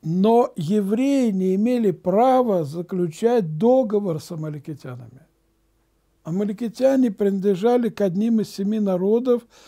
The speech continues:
которых евреи должны были прогнать, но они хитростью получили одобрение евреев,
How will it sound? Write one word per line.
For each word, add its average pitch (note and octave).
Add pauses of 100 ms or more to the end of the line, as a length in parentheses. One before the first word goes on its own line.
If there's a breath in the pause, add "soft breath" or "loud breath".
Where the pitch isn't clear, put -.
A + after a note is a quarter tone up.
(240 loud breath)
которых A#3
евреи G#3+
должны G3
были G3
прогнать, F#3 (1000)
но A3
они A#3
хитростью C4+
получили A3+ (2500)
одобрение D#3+
евреев, E3